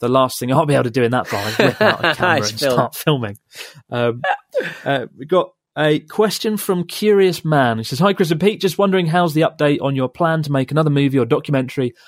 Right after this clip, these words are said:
Speaker 1: on Natsuki's smoking habits?" Um, still very much planning it out, um, for later this year. I've got a few more projects with Natsuki in the pipeline. Actually off to do a Treasure Island style video in Natsuki next week,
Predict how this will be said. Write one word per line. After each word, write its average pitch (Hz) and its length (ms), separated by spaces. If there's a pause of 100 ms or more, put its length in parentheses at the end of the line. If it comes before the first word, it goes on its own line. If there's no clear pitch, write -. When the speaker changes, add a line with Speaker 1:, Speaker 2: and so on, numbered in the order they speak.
(240)
Speaker 1:
on 147 180
Natsuki's 127 540
smoking 175 520
habits?" 107 520 (400)
Um, 123 300
still 202 240
very 190 160
much - 240
planning 160 280
it - 80
out, 165 440
um, 139 400 (320)
for 143 160
later 147 200
this 143 200
year. 156 300 (340)
I've 135 160
got 143 100
a 143 80
few 202 160
more 180 140
projects 131 380
with 127 100
Natsuki 127 240
in 131 60
the 120 40
pipeline. 123 460
Actually 196 380
off 156 200
to - 100
do 147 200
a 135 160 (260)
Treasure 170 580
Island 160 640
style 151 540
video 156 320
in 117 80
Natsuki 135 300
next 92 220
week, 113 300